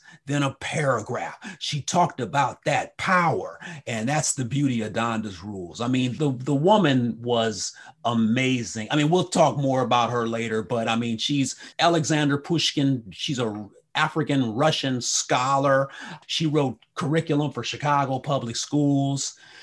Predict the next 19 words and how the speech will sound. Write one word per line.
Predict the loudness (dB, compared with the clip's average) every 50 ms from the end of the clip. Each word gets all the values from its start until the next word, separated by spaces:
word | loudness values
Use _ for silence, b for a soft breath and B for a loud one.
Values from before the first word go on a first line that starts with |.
| B
She | B -4 -4 0 2 2 4 4 4 2 0 -4 -6
wrote | -4 -2 0 0 0 0 -4 -8 _ _ -6
a | -4 -4 -4 -6
business | -2 2 2 2 2 2 0 -2 -2
curriculum | -2 -2 0 0 0 0 0 -2 -2 -2 -4
for | -6 -6 -12 -12
freshmen | -12 -12 -6 -2 0 0 2 0 -2 0 0 -2 -2 -2 -2 -4 -6 b b b b b -6
on | -6 -4 -4
how | -2 -2 -2 -2
to | -2 -4
start | -2 -2 0 0 0 -2
a | -6
business. | -8 -4 -2 0 0 0 0 0 0 0 0 0
I | 0
mean, | 0 0 0 0 -2 B B B B B
what | -6 -4 -4 0
she | 0 -2 -2 -2 -6 -8 -8
poured | -8 -8 -4 0 0 2 2 0 -2 -2 -2
into | -2 -2 -2 -2 -4 -4 -4 -2 -2 -2 -4 -6